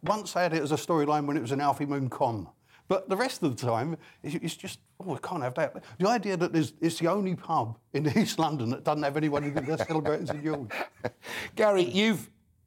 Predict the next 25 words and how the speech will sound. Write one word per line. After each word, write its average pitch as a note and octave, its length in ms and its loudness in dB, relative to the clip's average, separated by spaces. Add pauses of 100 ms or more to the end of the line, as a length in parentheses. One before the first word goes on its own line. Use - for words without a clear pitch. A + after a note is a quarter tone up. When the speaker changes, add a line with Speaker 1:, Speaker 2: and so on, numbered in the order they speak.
(720)
Speaker 2:
you're C3+ 100 2
still A#3 260 4
writing C3 500 0 (140)
columns. A#2+ 520 2 (680)
You're G2+ 80 -2
doing G#2 360 2 (160)
Star, A#2+ 680 6
Sunday A2+ 300 0
Express, A#2 520 0
all B2+ 160 0
sorts B2 280 0
of G2+ 80 -4
things A2+ 220 0
that G2 120 -2
you G2+ 120 -2
do. A#2+ 280 2 (460)
You've A#2+ 120 -2
been D#3 100 4
in D3 80 2
Fleet C#3 260 0
Street A2+ 380 0 (320)
for A#2 80 0
decades. D#2+ 720 -2
Speaker 1:
I A#2 100 4
have. A2 320 0